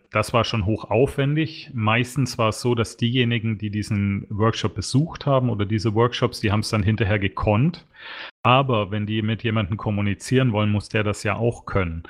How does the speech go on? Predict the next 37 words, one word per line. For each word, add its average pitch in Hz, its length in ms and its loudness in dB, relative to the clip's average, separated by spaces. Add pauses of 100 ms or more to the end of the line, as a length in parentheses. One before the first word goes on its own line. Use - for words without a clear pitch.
(460)
Und 104 180 4
häufig 123 380 2
sind 113 140 -2
diese, 104 280 -2 (280)
diese, 101 200 -6 (280)
äh, 101 180 0 (100)
Whistleblower, 104 720 2
wie 101 100 0
man 101 160 0
das 98 200 -6
heute 101 300 0
nennt, 101 360 0
ne? 107 140 2
Also 101 220 -2
Leute, 104 400 2
die, 98 400 -6
die 98 160 -4
wichtige 104 340 0
Informationen 101 800 0
haben 113 260 2
über 98 460 -2
irgendwelche 98 360 -2
kriminellen 95 540 2
Machenschaften 101 720 -2
oder 107 160 0
so, 113 140 -2
das 104 160 -4
sind 110 120 -2
einfache 107 480 0
Leute, 123 380 2
erst 104 240 -2
recht, 107 180 -4
wenn 110 120 0
ich 107 100 -2
in 101 120 -2
Pakistan 113 600 -2
oder, 110 720 2